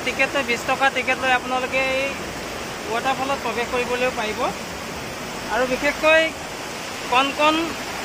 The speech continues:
ল'ৰা ছোৱালীবিলাকৰ বাবে ইয়াত, আ, খেলা ধুনীয়া পাৰ্ক আছে। গতিকে, আ, চিলড্ৰেন পাৰ্ক আছে, খুব ধুনীয়া পৰিৱেশ। আৰু উৎকট গৰমৰ মাজত ইয়াত চাওক, পাহাৰৰ এই ঠাইখিনিত, এ, খুব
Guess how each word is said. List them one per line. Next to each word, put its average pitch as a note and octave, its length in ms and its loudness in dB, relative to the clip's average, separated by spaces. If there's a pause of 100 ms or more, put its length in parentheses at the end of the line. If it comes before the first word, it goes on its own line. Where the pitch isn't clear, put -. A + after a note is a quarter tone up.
ল'ৰা A#3+ 220 6
ছোৱালীবিলাকৰ C#4 560 2
বাবে C4+ 300 6
ইয়াত, B3+ 240 6 (880)
আ, A3+ 160 6 (100)
খেলা B3+ 340 4
ধুনীয়া B3 360 4
পাৰ্ক A#3+ 240 4
আছে। B3 260 0 (920)
গতিকে, A#3 320 4
আ, B3+ 100 6 (360)
চিলড্ৰেন C4 380 4
পাৰ্ক C4 180 4
আছে, B3 260 2 (200)
খুব B3 180 0
ধুনীয়া A#3 340 4
পৰিৱেশ। A3+ 380 2 (380)
আৰু B3+ 220 4
উৎকট D4 400 2
গৰমৰ C4 320 6
মাজত B3 340 2
ইয়াত B3+ 240 2
চাওক, B3+ 220 2
পাহাৰৰ B3+ 540 4 (920)
এই C4 360 4 (120)
ঠাইখিনিত, B3+ 480 0 (580)
এ, F#3+ 260 2 (140)
খুব C#4+ 140 2